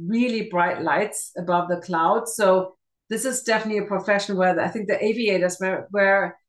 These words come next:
the sunglasses were actually invented for pilots.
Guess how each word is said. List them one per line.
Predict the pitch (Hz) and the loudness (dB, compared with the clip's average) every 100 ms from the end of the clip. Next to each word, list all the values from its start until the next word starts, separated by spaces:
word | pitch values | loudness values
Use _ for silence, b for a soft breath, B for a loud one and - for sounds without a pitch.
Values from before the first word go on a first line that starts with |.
| _ 214 | _ -10
the | - | -4
sunglasses | 277 302 302 262 233 208 | 0 2 4 2 -2 -2
were | |
actually | 202 254 - 226 | 0 0 -4 -6
invented | 185 220 240 247 | -2 -2 -2 -4
for | 190 170 | -6 -6
pilots. | 202 220 208 156 170 - | -4 -2 -2 -2 -4 -8